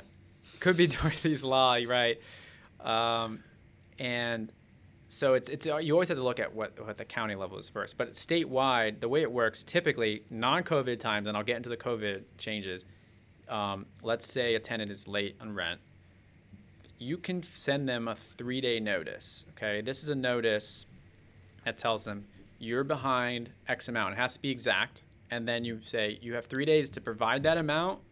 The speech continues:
or give us the keys and get out." And so if you've gotten this letter, first of all, it's very jarring for tenants, obviously, but if they don't pay in that, by that third day, and this is, again, where the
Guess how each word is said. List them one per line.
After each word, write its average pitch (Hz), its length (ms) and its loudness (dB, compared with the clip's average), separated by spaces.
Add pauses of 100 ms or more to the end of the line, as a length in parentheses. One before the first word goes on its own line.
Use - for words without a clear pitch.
or 151 300 6
give 131 160 -2
us 117 100 -2
the - 80 -10
keys - 380 -12
and - 80 -12
get 50 120 -4
out." - 180 -10 (600)
And 123 220 -2
so 120 520 4 (880)
if 135 260 -4
you've 143 280 -4
gotten 131 260 6
this 113 200 -4
letter, 120 540 6
first 131 180 -2
of - 20 -4
all, 113 60 -2
it's 101 100 -8
very 123 180 2
jarring 98 340 0
for 98 180 -10
tenants, 95 320 -8
obviously, 95 560 -4
but 98 340 -4 (840)
if 135 200 -6
they 135 140 2
don't 143 440 2
pay 131 220 0
in 123 80 -2
that, - 240 -6
by 120 120 4
that 113 160 2
third 113 200 4
day, 120 180 4
and 110 100 0
this 117 140 -4
is, 135 60 -6
again, 127 340 -2
where 113 200 2
the 110 360 4